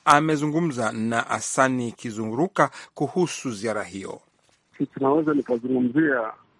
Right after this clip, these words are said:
Speaker 2: eh, ni kuhusu kwanza hizi kampuni za China. Itakumbuka kwamba kuna kampuni moja ya China ambayo ilisaini mkataba na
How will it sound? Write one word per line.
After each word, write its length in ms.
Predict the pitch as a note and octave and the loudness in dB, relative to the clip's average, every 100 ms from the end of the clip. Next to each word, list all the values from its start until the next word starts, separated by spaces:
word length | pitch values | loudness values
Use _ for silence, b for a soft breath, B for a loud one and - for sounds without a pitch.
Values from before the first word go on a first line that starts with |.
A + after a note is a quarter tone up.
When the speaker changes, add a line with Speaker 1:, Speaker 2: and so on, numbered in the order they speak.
| - A2+ | -6 0
Speaker 2:
eh, 240 | A#2+ A#2 | 2 2
ni 140 | B2 | 0
kuhusu 440 | B2 - D3+ D3+ C#3+ | -2 0 0 0 -6
kwanza 320 | D3 C#3+ C3+ | -2 0 2
hizi 460 | C3+ B2+ B2+ B2 B2 | 0 0 -2 -2 -4
kampuni 520 | - A#2+ B2 D3+ C3+ A#2 | -2 -2 0 2 2 0
za 300 | A2+ A2+ A2 - | 0 -2 -2 -2
China. 380 | C3+ A#2 C#3 - _ _ _ - | -2 0 0 -2 _ _ _ -8
Itakumbuka 760 | B2 - C3+ C#3+ C#3+ D#3+ D#3+ D3 | -6 -2 -2 0 0 0 -2 -2
kwamba 600 | D3+ C#3+ B2+ B2 A#2+ A#2 _ _ _ _ - | -2 0 0 0 -2 -8 _ _ _ _ -4
kuna 220 | B2+ C3+ | -2 -2
kampuni 460 | - C3+ - F3 | -2 -4 -2 0
moja 560 | E3 D#3+ D3 C#3 B2+ A#2 - B2 | 0 0 0 0 0 -2 -8 -4
ya 140 | B2 | -4
China 520 | B2 D#3+ D3+ C#3 B2 A#2+ - - | -2 0 0 2 0 -2 -6 0
ambayo 640 | B2 C3 C#3 C3 A#2+ A#2 - _ _ _ | 0 2 0 0 -2 -6 -14 _ _ _
ilisaini 920 | C3 C#3 C3+ C3 C3 - C#3+ D3+ D#3+ D3+ | -2 -2 0 -2 -2 -4 0 0 0 -2
mkataba 600 | D3 C#3 - D3+ D3 C3+ | -2 -4 0 0 0 -2
na 340 | B2+ B2 B2 | 0 2 0